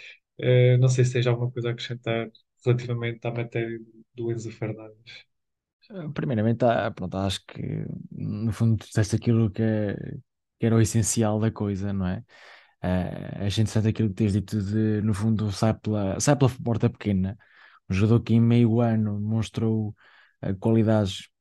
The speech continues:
Speaker 2: como tu disseste, mais uma vez, ehm, que tá-, parecia que estava a mais, não é, no futebol português. A verdade é que sai pela porta pequena, sai pelo,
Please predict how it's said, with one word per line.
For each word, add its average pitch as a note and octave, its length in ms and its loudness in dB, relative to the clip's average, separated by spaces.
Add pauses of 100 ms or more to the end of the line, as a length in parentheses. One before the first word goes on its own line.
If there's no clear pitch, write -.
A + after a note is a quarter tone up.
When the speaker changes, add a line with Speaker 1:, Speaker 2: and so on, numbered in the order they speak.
(360)
Speaker 2:
como G#2+ 180 2
tu A2 100 0
disseste, F#2+ 400 0
mais F#2+ 120 2
uma F#2+ 140 2
vez, F#2 420 0
ehm, F#2 720 -2 (640)
que - 240 -12
tá-, - 160 -6
parecia A#2 260 2
que - 60 -4
estava A2 220 4
a G2+ 60 2
mais, G2+ 340 0
não G2+ 100 0
é, G2 100 0
no G2 100 -2
futebol F#2+ 180 -4
português. F#2+ 520 -2 (1400)
A A#2+ 100 6
verdade C3+ 340 8
é D3 40 8
que C#3 180 -2
sai C#3+ 200 6
pela D3 240 2
porta D3 280 2
pequena, C#3 320 -2
sai C#3+ 180 0
pelo, C3+ 520 -2